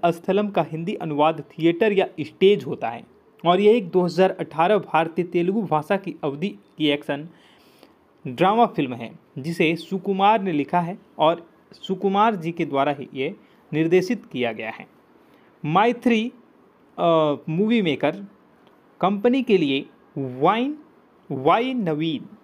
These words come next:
वाई रविशंकर और सीवी मोहन द्वारा निर्मित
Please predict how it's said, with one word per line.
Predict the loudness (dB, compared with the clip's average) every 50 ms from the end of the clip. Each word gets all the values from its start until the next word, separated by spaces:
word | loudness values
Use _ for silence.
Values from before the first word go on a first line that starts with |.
| _ _ _ -14
वाई | -4 0 2 2 2 2 2
रविशंकर | 0 0 0 0 -2 -6 -6 -2 -2 -2 -4 -4 -6 -4
और | -4 -2 -2 -4
सीवी | -6 -12 -20 -20 -10 -6 -4 -2 -2 0 0 0
मोहन | -2 -2 -2 -2 -2 -2 -4 -6
द्वारा | -6 0 2 2 2 2 0
निर्मित | -2 -4 -6 -6 -6 -8 -10